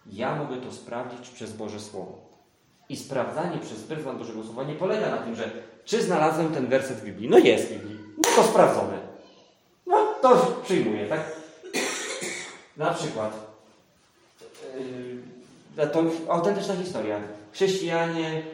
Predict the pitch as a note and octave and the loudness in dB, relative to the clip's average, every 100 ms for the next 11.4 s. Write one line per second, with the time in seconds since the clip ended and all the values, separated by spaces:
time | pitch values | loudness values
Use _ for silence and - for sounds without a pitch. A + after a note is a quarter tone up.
0 | D3 D3+ D3 C3 C3+ C3+ B2+ - - C#3 | -6 -4 -4 -2 0 0 -2 -6 -4 -2
1 | C3+ C#3+ C3+ C3+ - B2 A#2+ A#2 A#2+ B2 | -2 0 0 -2 -4 -6 -8 -6 -6 -4
2 | A2+ A#2+ A2 B2 A#2+ A2 A2 - - - | -4 -6 -6 0 0 0 -4 -10 -16 -20
3 | _ _ _ B2+ C3+ C3+ - B2 B2 A#2+ | _ _ _ -8 -2 -2 -2 -6 -6 -6
4 | A#2 A#2 A#2 - A#2 A#2 A3+ A3+ A2+ - | -8 -8 -12 -12 -8 -8 -8 -10 -12 -16
5 | - _ _ _ - A#3 - - B2+ B2 | -20 _ _ _ 0 0 0 -4 -2 0
6 | B2 A#2+ A#2 A#2+ A#2 - - _ - A3 | 2 2 -2 -4 -8 -14 -20 _ -4 0
7 | F3+ E3+ C#3+ A2+ A2+ A2 A2 - B2 B2+ | 2 2 0 -4 -4 -2 -2 -2 -6 -6
8 | D3+ E3 D3+ C#3 C#3 D3 D#3+ D#3 A#2+ C3+ | -4 -2 -2 -2 -2 -2 -2 -2 -2 -2
9 | C#3+ C3+ B2 B2+ B2+ B2+ A#2 G#2+ A#2+ B2 | -6 -6 -8 -8 -6 -6 -8 -10 -12 -10
10 | D3 - A#2+ A2 - A2 A2 - - - | -10 -8 -8 -8 -12 -12 -8 -2 0 -2
11 | B2 B2 A#2+ A#2 | -4 -2 -2 -4